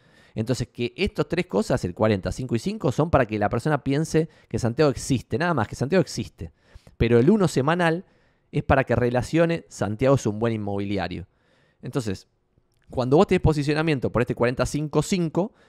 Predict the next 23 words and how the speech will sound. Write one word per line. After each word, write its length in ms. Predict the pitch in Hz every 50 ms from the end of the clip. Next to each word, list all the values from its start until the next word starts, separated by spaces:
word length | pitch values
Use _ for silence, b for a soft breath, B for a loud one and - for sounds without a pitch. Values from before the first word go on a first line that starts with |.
| b b
con 200 | b - 110 110
este 300 | 120 123 - - - 151
uno 300 | 165 170 170 165 165 156
lo 100 | 120 110
complementás 480 | - 104 101 101 104 101 98 - 107 -
con 140 | - 107 92
profesionalismo. 760 | 98 92 - 92 - 92 87 85 85 85 82 85 85 92 _ b b b b b b b b _ _ -
Esto 300 | - 233 247 - - 156
se 140 | - - 208
tiene 140 | 123 147 131
que 40 | 113
hacer 160 | 101 - 131
en 80 | 131 113
su 140 | - -
totalidad, 640 | 95 - 85 82 - 87 85 90 98 101 92 80 - - _ _ _ _ _ _ _ _ _ _ _ _ _ _ _ -
porque 320 | - 101 101 98 - 120
mucha 280 | 127 147 165 - 160 143
gente 460 | - 175 160 147 127 - 107 87 78
empieza 320 | 98 92 131 135 117 123
a 20 | 117
hacer 160 | - 135 120
el 80 | 113
cuarenta, 560 | - 117 127 143 151 139 127 117 - 117 131